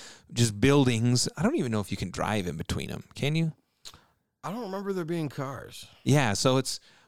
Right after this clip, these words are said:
Speaker 1: but it's, you know, it's not like one restaurant and then another and then, you know, on each side of a plus. It's like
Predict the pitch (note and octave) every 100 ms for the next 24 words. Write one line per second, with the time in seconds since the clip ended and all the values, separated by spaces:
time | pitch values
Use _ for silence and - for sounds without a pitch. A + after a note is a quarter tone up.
0 | - D3 D3+ - - - _ _ _ _
1 | _ - D#3 D3+ F3+ C#3+ B2+ G#2 - -
2 | _ _ _ _ _ _ _ _ - C3
3 | C3+ B2+ A2+ G#2 A2 G#2+ - A2 G2 F#2+
4 | - G2 G2+ F#2+ F#2+ G2+ F#2+ F#2 F#2 F#2
5 | F#2+ F2+ F2+ F#2+ F#2+ F2+ F2 G2 F2 G2
6 | - - F#2+ F#2+ F2 F2+ E2+ - G2+ -
7 | - - F#2+ F2 -